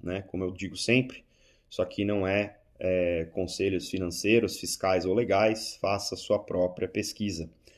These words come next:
E eu queria comentar algumas coisas que eu vi que eu achei muito interessante, então, em relação a temas que estão bastante aparentes, né, e alguns, alguns outros destaques. Uma coisa que tá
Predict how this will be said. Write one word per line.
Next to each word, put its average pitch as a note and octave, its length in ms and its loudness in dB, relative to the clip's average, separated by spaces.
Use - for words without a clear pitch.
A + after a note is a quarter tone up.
E C3+ 80 8
eu C#3 80 12
queria D#3 160 10
comentar E3 320 8
algumas D#3 260 6
coisas D3 240 4
que - 60 -4
eu C#3 80 6
vi A2 160 2
que A2+ 140 2
eu C3 60 10
achei C3 340 4
muito A#2+ 440 6
interessante, B2+ 720 4
então, A2+ 360 2
em G#2+ 160 2
relação A#2+ 360 2
a B2 40 0
temas A#2+ 640 6
que G2 360 -4
estão G#2+ 360 6
bastante G#2+ 600 2
aparentes, G#2+ 880 2
né, G2 300 -2
e G#2 80 4
alguns, G2+ 500 0
alguns G2 320 -2
outros G2+ 320 0
destaques. - 560 -4
Uma B2 140 2
coisa C3 220 2
que - 120 -12
tá A2 340 0